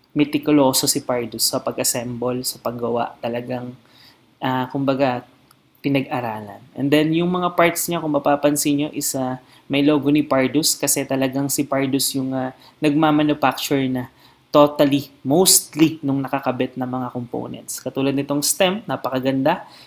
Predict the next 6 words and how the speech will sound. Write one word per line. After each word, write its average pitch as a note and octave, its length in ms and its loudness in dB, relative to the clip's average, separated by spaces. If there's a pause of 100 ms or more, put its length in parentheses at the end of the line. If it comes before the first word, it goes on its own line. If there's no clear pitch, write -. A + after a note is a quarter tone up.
(140)
Yung, B2+ 320 -2
yung C3+ 320 2
headset, D#3+ 720 2 (1800)
puro D#3+ 240 6
Pardus C3 480 2
yan. B2 240 -10